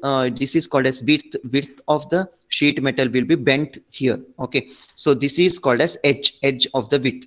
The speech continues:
width of the edge. Okay, so this will be bent with the help of this flange pressure. Okay, flange force, this edge of the width of the edge will be bent to a certain angle.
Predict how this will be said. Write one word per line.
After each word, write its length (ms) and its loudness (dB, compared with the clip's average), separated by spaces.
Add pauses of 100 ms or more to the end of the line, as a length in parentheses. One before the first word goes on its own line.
width 220 -2
of 160 2
the 140 0
edge. 300 -4 (100)
Okay, 260 -4 (320)
so 220 2
this 300 2
will 160 4
be 100 6
bent 500 0
with 140 -2
the 80 2
help 280 -4
of 220 0
this 280 2 (880)
flange 420 2
pressure. 400 -2 (160)
Okay, 240 -2
flange 480 2
force, 340 6 (300)
this 240 4 (100)
edge 380 4
of 160 6
the 140 2 (120)
width 300 2
of 140 4
the 160 4
edge 200 2
will 120 2
be 320 2 (160)
bent 360 0 (380)
to 100 2
a 260 2
certain 500 0 (100)
angle. 380 -2